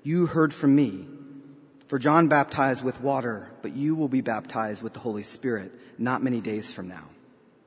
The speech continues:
So when they had come together,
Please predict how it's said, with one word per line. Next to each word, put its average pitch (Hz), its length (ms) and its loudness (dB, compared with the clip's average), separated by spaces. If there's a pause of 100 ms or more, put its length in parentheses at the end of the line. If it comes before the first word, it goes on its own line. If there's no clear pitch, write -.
(960)
So - 100 -2
when 147 120 6
they 160 100 8
had 156 180 6
come 185 240 6
together, 127 500 4